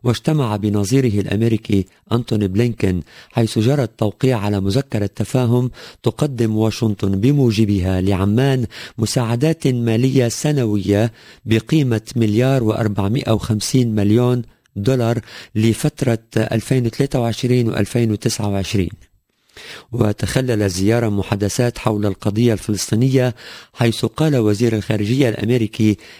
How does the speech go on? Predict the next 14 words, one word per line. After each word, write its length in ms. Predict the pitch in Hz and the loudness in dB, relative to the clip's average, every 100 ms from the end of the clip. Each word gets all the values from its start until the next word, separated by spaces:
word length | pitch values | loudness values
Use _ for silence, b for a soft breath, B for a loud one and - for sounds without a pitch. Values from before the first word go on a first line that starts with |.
| B | B
إن 80 | 147 143 | -2 0
الأردن 640 | 131 175 151 123 120 123 - | 0 0 0 0 0 -2 -2
ملتزم 760 | 117 113 - 151 113 107 107 101 | -2 -2 0 -2 0 0 0 0
بتحقيق 580 | 104 - 107 - 139 - | 0 -2 -6 0 0 0
سلام 500 | - 120 120 117 98 | -2 2 2 2 0
عادل 500 | 98 131 104 95 95 | -2 -2 0 -2 -2
وشامل 520 | 98 139 117 110 104 B B B | 0 0 0 0 -2 B B B
بين 240 | 113 120 110 | 0 0 0
الفلسطينيين 840 | 101 139 123 - 117 113 110 101 | -2 -2 -4 -2 0 2 2 0
والإسرائيليين 1000 | 92 92 - 101 104 104 98 113 135 135 | 0 -2 -4 -2 0 0 2 2 2 2
على 200 | 104 110 | 0 0
أساس 440 | 107 98 - 123 - | 0 0 0 -2 -2
حل 240 | 120 104 | -2 -2
الدولتين 760 | 98 107 104 104 - 135 139 | 0 0 2 0 0 0 0